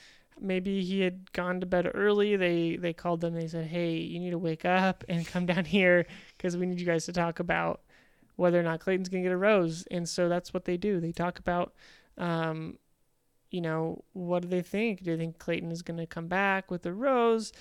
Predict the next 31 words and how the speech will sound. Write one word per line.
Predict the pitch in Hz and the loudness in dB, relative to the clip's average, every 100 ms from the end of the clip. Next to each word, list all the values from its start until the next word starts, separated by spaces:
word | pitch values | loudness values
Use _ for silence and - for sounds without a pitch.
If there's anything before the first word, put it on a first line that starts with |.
| - - - | -20 -20 -2
Um, | 185 175 170 165 165 | 2 2 0 -2 -6
Martin | 190 202 208 220 214 | 2 4 4 0 -4
thinks | - 196 190 | -4 -4 -4
that | - 175 170 196 | -2 0 0 -2
he | - 185 185 180 175 | -8 -4 -2 -2 -4
would | - 180 | -4 -4
be | 175 | -4
surprised | 175 175 180 214 220 - - - - | -6 -4 -2 0 -2 -4 -12 -16 -8
if | 180 | -8
Clayton | - 175 170 | -4 -4 -4
came | 165 175 | -6 -6
back | 170 170 | -6 -8
with | 170 165 | -8 -6
a | 165 | -4
rose. | 165 170 170 - - - - - - | 0 -2 -4 -10 -20 -20 -20 -20 -4
Uh, | 175 170 165 | 0 0 0
and | 185 | 0
I | 190 | 0
think | 196 | 0
in | 185 | 0
that | 170 | 0
moment, | 165 175 185 | 0 0 0
I | |
was | 165 165 | -2 -2
like, | 160 | -4
"Oh, | - 175 | -2 -2
Martin, | 165 165 - 165 165 | -2 -4 -4 -8 -4
what | |
does | 185 170 | -4 -4
Martin | 165 165 170 | -6 -4 -4
know? | 160 160 160 | -2 -2 -2